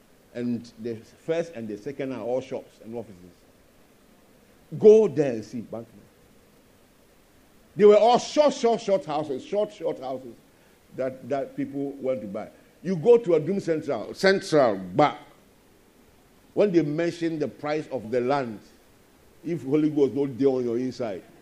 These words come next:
you will catch cold. But,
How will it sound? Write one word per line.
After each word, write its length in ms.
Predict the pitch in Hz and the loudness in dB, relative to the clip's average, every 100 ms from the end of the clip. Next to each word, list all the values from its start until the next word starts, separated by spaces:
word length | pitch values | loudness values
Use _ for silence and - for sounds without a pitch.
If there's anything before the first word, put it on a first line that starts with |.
| _ _ _ _ _ _ _ _ _ _ | _ _ _ _ _ _ _ _ _ _
you 260 | - 131 135 | -6 0 2
will 180 | 135 135 | 2 -2
catch 400 | - 170 170 - | -8 -10 -10 -6
cold. 280 | 147 113 95 - _ _ - _ - _ - _ - _ _ _ _ - 92 | -4 -4 -8 -18 _ _ -20 _ -20 _ -20 _ -20 _ _ _ _ -20 -10
But, 300 | 139 127 | -8 -6